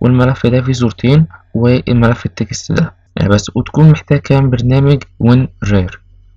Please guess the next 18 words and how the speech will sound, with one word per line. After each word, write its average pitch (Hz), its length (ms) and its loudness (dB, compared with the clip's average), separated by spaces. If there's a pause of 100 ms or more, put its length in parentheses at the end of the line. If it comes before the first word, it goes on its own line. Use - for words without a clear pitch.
(160)
لازم 120 280 2
يكون 107 220 0
معاك 95 160 2
عشان 104 200 -2
نستخدمه، 120 580 2
إن 131 120 0
إحنا 113 200 0
أهو 101 180 0 (260)
نضغط 117 300 2
بيه 101 260 -2 (220)
الملف 98 720 -4
ده، 139 240 2
وده 123 220 4
اللي 143 140 4
هنخفيه 139 600 2
جوه 113 240 4
الصورة 117 360 4
دي. 98 160 0